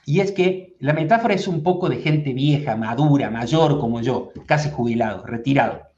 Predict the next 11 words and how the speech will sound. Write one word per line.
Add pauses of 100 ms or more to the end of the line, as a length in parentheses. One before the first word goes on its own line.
(600)
Pero
la
idea
es
esta.
Hace
mucho,
cuando
yo
era
joven,